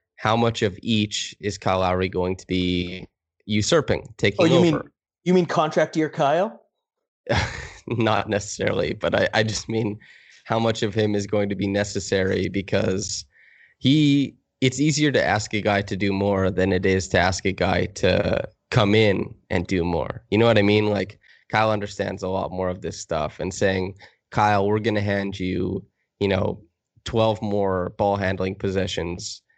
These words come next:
Speaker 1: a game and that you're gonna have the ball for that long. It's easier to do that than it is to say,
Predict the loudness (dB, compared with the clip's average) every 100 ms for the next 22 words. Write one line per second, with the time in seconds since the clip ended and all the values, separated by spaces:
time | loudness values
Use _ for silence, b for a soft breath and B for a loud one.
0 | _ -6 0 4 4 4 0 -4 -8 _
1 | _ _ -2 -2 0 -2 -2 -4 -8 -8
2 | -2 0 0 -2 0 0 -2 -4 -2 -2
3 | -2 -4 -2 -4 -4 -6 -8 -16 _ -2
4 | 2 2 4 2 2 0 0 2 2 0
5 | 0 0 2 0 -2 -4 -8 -2 0 2
6 | 0 -2